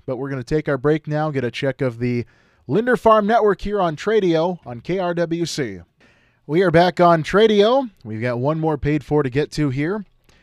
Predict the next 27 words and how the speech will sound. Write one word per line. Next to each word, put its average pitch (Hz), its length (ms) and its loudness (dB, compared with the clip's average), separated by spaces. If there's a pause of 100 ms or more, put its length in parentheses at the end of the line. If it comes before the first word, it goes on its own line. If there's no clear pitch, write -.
(340)
For 208 280 0
sale, 226 520 4 (160)
two 240 500 -2
General 208 580 -2
Grabber 180 480 -2
tires. 143 600 -2 (760)
The 101 80 -14
size 156 320 -2
of 147 80 -2
the 139 80 0
tires, 156 440 -2
two 196 220 -4
forty-five 160 840 2 (100)
sixty-five 156 1120 2
R 156 220 -2
seventeen. 175 800 0 (720)
These 113 240 -8
came 131 240 -2
off 143 180 0
of 131 140 -4
a 131 140 0
two 143 200 -4
thousand 151 420 -2
six 165 300 0
Jeep 143 240 -2
Grand 160 300 2
Cherokee. 202 560 0